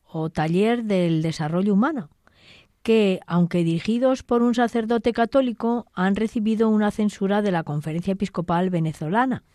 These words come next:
declarando, eh, esta, la Conferencia Episcopal que no es una actividad de la Iglesia Católica y que, por lo tanto, eh, mm, prohibiéndolo, eh,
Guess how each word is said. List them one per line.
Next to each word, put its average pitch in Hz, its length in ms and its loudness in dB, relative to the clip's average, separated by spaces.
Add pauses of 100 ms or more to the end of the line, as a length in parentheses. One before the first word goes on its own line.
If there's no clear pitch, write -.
(640)
declarando, 247 840 4 (240)
eh, 151 560 -4 (380)
esta, 165 800 -4
la 160 120 -6
Conferencia 175 400 -2
Episcopal 214 640 -2 (520)
que 202 160 6
no 226 240 6
es 254 180 0
una 254 180 4
actividad 202 480 2
de 220 100 0
la 214 80 2
Iglesia 175 460 -2
Católica 185 560 -2
y 151 120 -2
que, 147 160 -6
por 147 160 -4
lo 165 120 -2
tanto, 254 500 -2 (520)
eh, 151 680 -4
mm, 143 420 -6 (520)
prohibiéndolo, 247 1000 2
eh, 151 720 -6